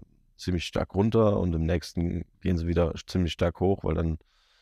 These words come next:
dieser, ich, ich weiß gar nicht das deutsche Wort für Aggregate, äh, Demand, ähm, ne, wo dann quasi, ne, dann sind die Preise so niedrig, dass dann die Leute sagen, die, die jetzt gewartet haben,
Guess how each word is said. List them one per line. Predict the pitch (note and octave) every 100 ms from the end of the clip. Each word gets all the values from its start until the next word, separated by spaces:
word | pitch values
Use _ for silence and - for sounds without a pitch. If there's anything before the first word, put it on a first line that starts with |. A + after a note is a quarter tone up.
| _ _
dieser, | F2 E2 D#2+ D#2+ D#2
ich, | D#2 -
ich | D2+ F2
weiß | E2
gar | - E2
nicht | D#2+
das | D2+ -
deutsche | D#2+ -
Wort | D#2+ D#2+
für | - -
Aggregate, | F#2 E2+ E2 E2+ - - -
äh, | D#2+ E2
Demand, | E2+ D#2+ E2 F#2 G#2 - - _ _ _
ähm, | F#2 F2+ F#2 F#2+ F#2 E2+ -
ne, | F2+ G2+
wo | F2 F2
dann | F2 E2
quasi, | F2 E2+ E2 D#2+
ne, | G2+ F#2+
dann | F2+
sind | F2+ F2
die |
Preise | E2 F#2+ F2+ E2
so | F2
niedrig, | F#2 F2+ F2+ -
dass | E2+
dann | - F2
die | E2+
Leute | F2+ F2
sagen, | E2 F2 E2+
die, | F2 D#2+ -
die | -
jetzt | E2 -
gewartet | D#2+ F#2 - G#2
haben, | G#2 G2 G2